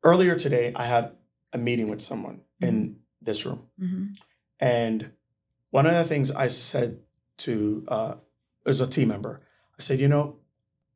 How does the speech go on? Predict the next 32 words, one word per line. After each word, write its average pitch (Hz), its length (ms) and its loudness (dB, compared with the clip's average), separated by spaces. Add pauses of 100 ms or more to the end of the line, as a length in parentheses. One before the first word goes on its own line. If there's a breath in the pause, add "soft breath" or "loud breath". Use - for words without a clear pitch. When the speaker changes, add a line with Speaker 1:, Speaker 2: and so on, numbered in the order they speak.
(260)
Speaker 1:
for - 160 0
me, 135 420 4
I 135 80 -2
used 135 280 0
to 143 60 0
make 127 280 0
emotional 120 500 -2
decisions, - 600 -4
Speaker 2:
Mm-hmm. 170 260 -4 (760)
Speaker 1:
right? 120 240 -10 (180)
And 131 160 2
so 120 200 2
my 117 200 0
heart - 420 2 (220)
is - 220 -6
always 127 380 6
leading 120 600 2
me." 127 220 -12 (460)
And 160 100 12
that's 294 160 8
a 185 60 2
good 165 340 4
thing 220 260 4
in - 140 -12
Speaker 2:
Right. - 20 4
Speaker 1:
many 220 140 6
ways. 220 280 2
For - 180 -8
Speaker 2:
Right. - 80 -4
Speaker 1:
business, 139 360 4
it's - 120 -10
bad. - 360 -14